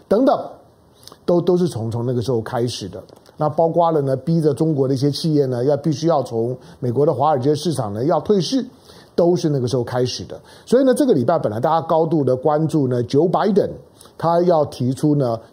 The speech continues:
Joe Biden 版的 China Initiative 的内容。不过呢，因为，因为这个 Blinken，呃，染疫，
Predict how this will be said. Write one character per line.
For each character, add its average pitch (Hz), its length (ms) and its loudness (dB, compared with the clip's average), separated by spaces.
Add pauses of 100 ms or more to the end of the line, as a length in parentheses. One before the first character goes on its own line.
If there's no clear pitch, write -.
Joe 196 260 4
Biden 180 500 2
版 107 300 -4
的 127 160 0
China 147 500 -2
Initiative 120 880 -2 (360)
的 139 80 0
内 185 220 4
容。 104 280 -2
不 143 80 -4
过 175 200 4
呢， 147 160 2
因 180 220 2
为， 170 340 2
因 165 140 2
为 185 120 2
这 156 80 2
个 156 100 2
Blinken， 185 400 2 (380)
呃， 139 140 0
染 127 200 0
疫， 220 240 2